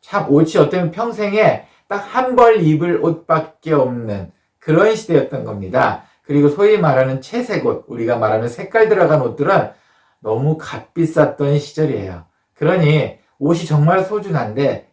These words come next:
이 옷을 그 귀한 분 오신다고, 어, 길에다가 이렇게 널어놓습니다. 그걸 밟고 가시게, 흙을 밟지 못하고 정말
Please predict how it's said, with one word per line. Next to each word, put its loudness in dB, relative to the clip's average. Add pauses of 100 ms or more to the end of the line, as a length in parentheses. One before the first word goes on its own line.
이 -2
옷을 0 (220)
그 -2
귀한 2
분 0
오신다고, 0 (120)
어, -14
길에다가 2
이렇게 -2
널어놓습니다. -2
그걸 4
밟고 0
가시게, -6 (180)
흙을 6
밟지 2
못하고 0 (140)
정말 0